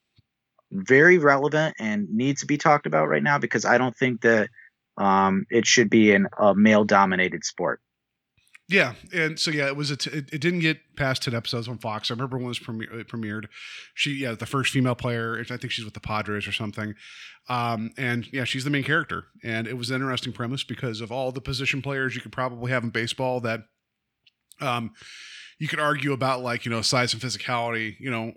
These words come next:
Speaker 2: pitching, a lot of it's mechanics. There is strength, but it's mechanics. So why not?
Speaker 1: Yeah, I, I think that the, um, that gives a lot of, uh, acting prowess to her, um, because, you know, like,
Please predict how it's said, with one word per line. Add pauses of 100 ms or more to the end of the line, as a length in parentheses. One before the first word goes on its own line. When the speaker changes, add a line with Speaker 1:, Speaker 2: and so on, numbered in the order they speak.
Speaker 2:
pitching,
a
lot
of
it's
mechanics.
There
is
strength,
but
it's
mechanics.
So
why
not? (1800)
Speaker 1:
Yeah,
I,
I
think
that
the, (600)
um,
that
gives
a
lot
of,
uh,
acting
prowess
to
her, (520)
um,
because, (540)
you
know,
like,